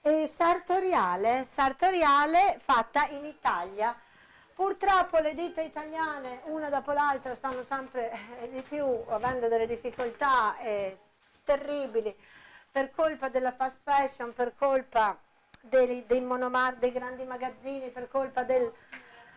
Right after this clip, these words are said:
delle, eh, le cose belle non vengono più fatte, per colpa del, eh, voglio spendere poco, eh, le cose belle sa-, è sempre più difficile trovarle.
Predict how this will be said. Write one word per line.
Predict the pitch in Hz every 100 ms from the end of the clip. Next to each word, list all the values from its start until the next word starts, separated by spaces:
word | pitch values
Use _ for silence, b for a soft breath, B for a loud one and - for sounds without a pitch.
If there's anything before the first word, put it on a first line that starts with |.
| B _
delle, | 269 277 269 262 254
eh, | 220 240 262
le | 262 254
cose | 285 294
belle | 254 220 233
non | 240 220
vengono | 208 196 202
più | 226 214
fatte, | 127 - - 202
per | 240 233
colpa | 302 294 269
del, | 233 269 254 240 220 202 - b b b -
eh, | 240 214 208 202 202 196
voglio | 220 240 240
spendere | - 254 254 330
poco, | - 240 214 - 320 339 339 285 226 214 - _ 240
eh, | 226 214 202 208
le | 240
cose | 262 302
belle | 262 190 202 240 247 214 202
sa-, | 214
è | 208
sempre | 233 226 208
più | 208
difficile | 202 - 147 180 160
trovarle. | - 175 151 147 151